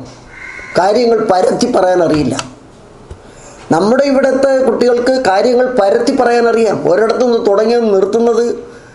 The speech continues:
രണ്ട് മണിക്കൂർ കഴിഞ്ഞിട്ടായിരിക്കും. നിങ്ങളെവിടെയോ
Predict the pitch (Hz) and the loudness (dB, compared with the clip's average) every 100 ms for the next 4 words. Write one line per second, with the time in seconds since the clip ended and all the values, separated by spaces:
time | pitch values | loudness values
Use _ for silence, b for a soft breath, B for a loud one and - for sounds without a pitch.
0 | B - 170 196 208 208 247 247 226 220 | B -2 0 0 0 0 2 2 0 0
1 | 220 190 160 147 - - - - - - | 0 -2 -4 -10 -12 -18 -20 -20 -20 -20
2 | - 160 190 196 190 202 240 | -4 0 2 2 2 0 -2